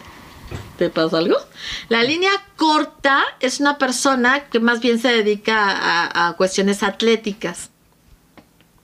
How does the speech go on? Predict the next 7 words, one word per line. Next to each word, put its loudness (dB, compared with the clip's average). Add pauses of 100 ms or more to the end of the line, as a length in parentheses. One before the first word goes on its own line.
(1120)
La 0
línea 0 (220)
curva 0 (960)
es -2
una -2
persona 0
soñadora. 0